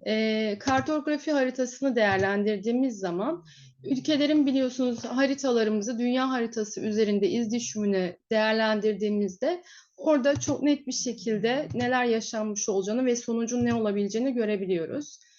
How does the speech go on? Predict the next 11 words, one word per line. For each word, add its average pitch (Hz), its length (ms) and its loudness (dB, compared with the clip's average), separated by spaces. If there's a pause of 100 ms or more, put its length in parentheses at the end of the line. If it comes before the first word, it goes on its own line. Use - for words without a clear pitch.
(320)
Milli 320 300 8
takımın 269 440 0
haritasının 233 960 -2
Hollanda 247 480 0
üzerinden 190 840 0 (1400)
Neptün 302 340 2
hattının 220 500 0
geçtiğini 233 460 0
görmekteyiz. 190 1120 -2 (2000)
Aynı 330 380 4
zamanda 240 680 0